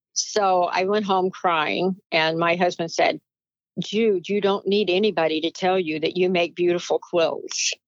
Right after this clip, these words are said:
Just don't go back." <laughs> I said, "Okay." <laughs> So I didn't. <laughs> I have never gone back. But, you know, every quilt that you make, you love.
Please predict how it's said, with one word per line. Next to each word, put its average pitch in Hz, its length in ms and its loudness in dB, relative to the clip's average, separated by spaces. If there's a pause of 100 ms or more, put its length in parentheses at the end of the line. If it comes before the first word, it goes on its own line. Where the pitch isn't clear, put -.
(140)
Just 214 280 0
don't 185 260 0
go 165 180 0
back." - 560 -4
<laughs> - 140 -20
I 214 180 0
said, - 200 2
"Okay." - 400 0 (360)
<laughs> 254 1000 0 (300)
So 269 200 2
I 262 100 2
didn't. 262 380 -4 (140)
<laughs> - 140 -4
I 294 160 0
have 240 160 2
never 302 260 2
gone 175 220 0
back. 165 300 2 (560)
But, 190 280 2 (340)
you 247 100 2
know, 247 100 4
every 285 300 0
quilt 247 280 -2
that 208 200 0
you 196 80 2
make, 190 360 2
you 175 140 -4
love. 170 400 0